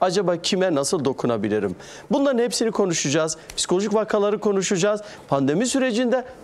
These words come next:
hepimizin gerildiği, sinirlerimizin pik yaptığı bir dönemde acaba daha nasıl bir müspet bakış açıya sahip olabiliriz?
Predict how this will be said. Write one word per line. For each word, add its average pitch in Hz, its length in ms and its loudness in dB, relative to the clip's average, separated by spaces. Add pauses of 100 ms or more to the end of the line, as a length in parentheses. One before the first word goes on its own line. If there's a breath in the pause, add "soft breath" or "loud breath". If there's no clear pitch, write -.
hepimizin 254 500 2
gerildiği, 170 520 2 (240 loud breath)
sinirlerimizin 226 840 2
pik 285 240 2
yaptığı 156 440 0
bir 131 160 2 (120)
dönemde 180 560 4 (260 loud breath)
acaba 139 500 2
daha 175 260 2
nasıl 185 440 0
bir 170 240 2 (380 loud breath)
müspet 156 600 0
bakış 160 320 2
açıya 143 300 2
sahip 131 300 0
olabiliriz? 120 500 2